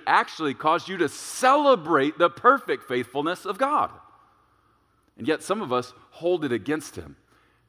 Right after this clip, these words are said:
and we don't think that he'll always keep his promises. Hebrews chapter ten, verse twenty-three says, "Let us hold tightly, without wavering,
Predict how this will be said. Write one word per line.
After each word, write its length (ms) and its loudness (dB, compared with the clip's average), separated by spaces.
and 100 -10
we 60 2
don't 240 2
think 280 -8
that 180 -2
he'll 320 0
always 400 0
keep 220 -8
his 120 -6
promises. 540 -6
Hebrews 280 -2
chapter 240 -4
ten, 240 -8
verse 200 -4
twenty-three 520 -8
says, 260 -4
"Let 120 2
us 260 -2
hold 260 -6
tightly, 580 -12
without 680 0
wavering, 600 -6